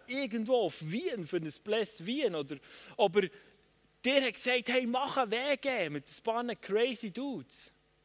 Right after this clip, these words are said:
Ein Jesus-W G, ein Bless Tun W G, was auch immer. Oder ob er dich rufen will, vielleicht in deine Schule, in deinen Arbeitsplatz. Schreibt uns auf Insta, antwortet auf den Sticker. Wenn du keinen Insta hast, darfst du uns auf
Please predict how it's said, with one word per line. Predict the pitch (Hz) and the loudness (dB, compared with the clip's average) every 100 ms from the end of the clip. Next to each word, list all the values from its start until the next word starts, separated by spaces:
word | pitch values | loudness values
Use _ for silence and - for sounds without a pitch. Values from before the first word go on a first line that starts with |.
| _ - _ _ - | _ -20 _ _ -2
Ein | 196 | 0
Jesus-W | 190 240 285 262 247 - 247 247 | 4 4 4 -2 -8 0 2 2
G, | 220 254 190 | 2 2 2
ein | 147 | 0
Bless | 139 240 269 - | 2 2 2 -2
Tun | - 277 277 | -4 -4 0
W | 262 262 240 | 0 -2 -4
G, | 247 180 | -4 -2
was | 190 226 233 | -2 -4 -6
auch | |
immer. | 202 254 247 131 131 _ _ _ _ _ _ _ | -6 -6 -8 -10 -14 _ _ _ _ _ _ _
Oder | 160 170 | -4 -2
ob | 180 | -2
er | 165 | -2
dich | 240 240 | -2 0
rufen | 202 - | -2 -4
will, | 220 269 | -4 -4
vielleicht | - 170 208 208 - | -6 -4 -2 -2 -4
in | 147 | -8
deine | 214 208 | -6 -6
Schule, | - 208 185 131 | -6 -6 -8 -10
in | |
deinen | 180 165 | -8 -8
Arbeitsplatz. | 160 170 160 - 143 123 - - | -8 -10 -14 -16 -18 -18 -18 -10
Schreibt | - 190 208 208 | -6 -4 -4 -6
uns | 208 190 | -8 -8
auf | 170 | -8
Insta, | 180 190 - - 233 - - - - - | -6 -6 -8 -8 -8 -8 -20 -20 -14 0
antwortet | 190 226 220 208 202 | 0 0 -2 -4 -6
auf | 151 - | -8 -4
den | 151 | -6
Sticker. | - 190 220 - 196 | -2 -4 -4 -6 -2
Wenn | 165 | -2
du | 160 | -2
keinen | - 180 | 0 0
Insta | 208 - 185 | 0 -4 -4
hast, | 160 180 - | 0 -2 -2
darfst | - 143 - | -2 -2 -2
du | 165 | -8
uns | 151 | -6
auf | 139 - | -8 -10